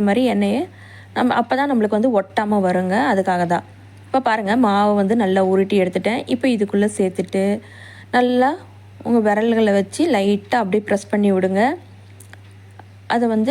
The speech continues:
நம்ம ஃபுல்லா மூடிட்டு இந்த மாதிரி பிரஸ் பண்ணி விட்டீங்கன்னா நல்லா ரவுண்ட் ஷேப்ல அழகா அந்த உரல் ஷேப்ல வரும் பாருங்க.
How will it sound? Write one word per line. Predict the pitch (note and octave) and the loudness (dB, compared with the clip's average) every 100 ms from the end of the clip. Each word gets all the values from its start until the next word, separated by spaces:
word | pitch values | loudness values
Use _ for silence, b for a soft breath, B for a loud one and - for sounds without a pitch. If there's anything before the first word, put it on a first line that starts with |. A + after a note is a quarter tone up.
| E4 | 0
நம்ம | A3+ G3+ | 0 -2
ஃபுல்லா | G3+ G#3 G#3 G3+ | 0 0 2 0
மூடிட்டு | G3 F#3+ F3+ A#3 | 0 -2 -2 0
இந்த | G3+ | 0
மாதிரி | F#3+ G3+ | -2 -2
பிரஸ் | G3 - | -4 -2
பண்ணி | G#3 G3+ | 0 0
விட்டீங்கன்னா | F#3+ F#3+ F#3+ F#3 C4 B3+ | 0 -2 -2 0 0 0
நல்லா | F#3+ G3 G#3 | 2 0 0
ரவுண்ட் | F#3+ G3+ G3 | 0 0 0
ஷேப்ல | G3+ G3 A3+ G#3 | -2 -2 -2 0
அழகா | F#3 F#3 A3 F4 B B B - | 0 0 -2 -4 B B B -2
அந்த | G#3+ G#3 G3+ | 2 2 2
உரல் | G3+ A#3+ A#3+ | 2 2 0
ஷேப்ல | G#3+ G3 G3 G3 | 0 0 0 0
வரும் | F3+ F#3 F#3+ | 0 0 0
பாருங்க. | F3 F3 | -2 0